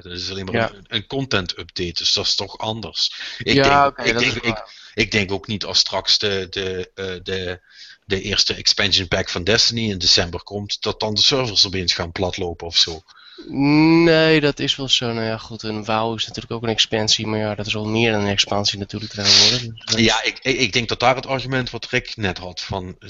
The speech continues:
Speaker 1: dan zit je gewoon met aantallen te klooien.
Speaker 2: Ja.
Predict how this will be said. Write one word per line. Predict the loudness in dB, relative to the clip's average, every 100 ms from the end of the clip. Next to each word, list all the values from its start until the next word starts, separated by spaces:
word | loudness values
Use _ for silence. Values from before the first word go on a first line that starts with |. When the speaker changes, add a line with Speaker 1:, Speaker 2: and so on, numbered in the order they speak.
| -12
Speaker 1:
dan | -4
zit | -2 -2
je | -4
gewoon | -6 -8 -10 _
met | -10 -4
aantallen | 0 0 -2 -8 -8
te | -12
klooien. | -8 -8 -8 -12 -18 _ _
Speaker 2:
Ja. | -6 -2 -2